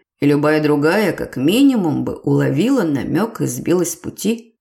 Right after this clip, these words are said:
Но не это. У нее даже за улыбкой видится острый оскал бультерьера. «Лев Николаевич», говорит она, не сдвинувшись с места,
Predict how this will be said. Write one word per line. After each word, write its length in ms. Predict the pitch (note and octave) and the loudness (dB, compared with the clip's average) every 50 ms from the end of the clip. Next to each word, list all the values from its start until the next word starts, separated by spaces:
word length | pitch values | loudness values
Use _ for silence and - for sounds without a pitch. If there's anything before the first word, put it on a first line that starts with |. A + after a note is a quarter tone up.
| _ _ | _ _
Но 280 | - C#3+ C#3 C#3+ C3+ B2 | -4 0 2 2 2 0
не 200 | C3+ C3+ C#3+ D3+ | -2 -2 0 0
это. 320 | F3 G3 G3+ - - - - - _ _ _ _ _ - | -2 -2 -4 -8 -10 -14 -14 -18 _ _ _ _ _ -2
У 60 | - | 2
нее 200 | D#3+ D#3+ D#3 D3+ | 4 4 4 4
даже 180 | D#3 D#3 D#3 D#3+ | 4 4 4 4
за 160 | D#3 F3 F#3+ | 4 4 4
улыбкой 460 | G#3+ A#3+ C4 A#3+ - - - C#3 C#3 | 2 2 2 0 -2 -4 -2 0 2
видится 400 | C3+ D3+ D#3 D3+ D3 - - C#3+ | 2 2 2 0 -2 -2 -4 -4
острый 540 | - - - E3 F3 F3 F3 - A3 A#3 - | -2 0 0 0 0 0 -2 -2 -2 -2 0
оскал 640 | - D3+ C#3+ - - - - - C3+ C3 B2+ E3+ | 0 -2 -4 -4 -6 -10 -6 -4 -2 0 0 -2
бультерьера. 840 | F3+ D3+ D3 E3 E3+ - - - - A2 G#2+ - - - - - - - - _ _ _ _ _ _ - | -2 -2 -2 -2 -2 -4 -4 -4 -2 -2 -2 -2 -2 -4 -6 -10 -14 -16 -20 _ _ _ _ _ _ -2
«Лев 320 | G#3 A3 C4+ C4+ - - - | 0 2 2 0 -2 -2 -2
Николаевич», 1040 | D#3 D3 D3 D3+ D3+ D3 D#3 D3+ D#3 D#3+ D#3+ F3 F#3+ - - - - - _ _ _ _ _ _ | -2 0 0 -2 -2 -2 -2 -2 -2 -2 -2 -4 -8 -10 -10 -12 -12 -12 _ _ _ _ _ _
говорит 460 | - D3+ D#3+ E3 D#3+ E3 D#3+ D#3 D#3+ D#3+ | -2 0 2 2 4 2 2 2 0 -2
она, 300 | D#3+ D#3+ F3 G#3 A#3 B3 | -2 0 0 0 0 0
не 160 | A#3+ A3+ G#3 | 0 0 0
сдвинувшись 640 | F3+ E3 E3+ F#3 G3 G3+ G3+ G3 - G#3+ G#3 - - | 0 0 0 0 0 0 -2 -4 -4 -6 -6 -6 -4
с 40 | |
места, 500 | - C3+ - - - - - - - - | -4 -6 -6 -6 -8 -10 -10 -12 -12 -14